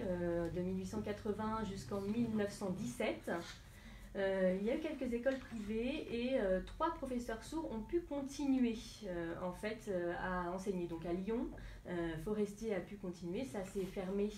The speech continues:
en, euh, mille huit cent quatre-vingt-onze. Et ensuite, euh, il y a eu à Rouen deux autres professeurs qui ont continué jusqu'en, euh, mille neuf cent sept. Euh, ils sont décédés et ensuite l'établissement a fermé.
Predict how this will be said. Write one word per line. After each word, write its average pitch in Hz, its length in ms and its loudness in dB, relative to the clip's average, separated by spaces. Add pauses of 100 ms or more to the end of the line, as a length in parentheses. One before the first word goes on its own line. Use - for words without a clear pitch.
(400)
en, 190 180 -2
euh, 180 180 4
mille 190 220 0
huit 190 160 -8
cent 202 260 -4 (300)
quatre-vingt-onze. 185 720 -2 (1700)
Et 262 180 4
ensuite, 247 560 -2
euh, 196 380 6
il 208 140 0
y 214 120 0
a 214 140 4
eu 240 140 2
à 202 200 2
Rouen 247 360 4
deux 269 220 2
autres 269 100 2
professeurs 240 520 -2
qui 277 100 -2
ont 233 100 0
continué 202 800 0
jusqu'en, 214 560 -2
euh, 190 120 2
mille 196 120 2
neuf 214 140 2
cent 220 180 -2
sept. - 320 -6 (560)
Euh, 170 180 0
ils 170 140 0
sont 190 140 -4
décédés 185 460 2
et 254 100 4
ensuite 196 280 -2
l'établissement 202 540 0
a 220 100 0
fermé. 190 360 -2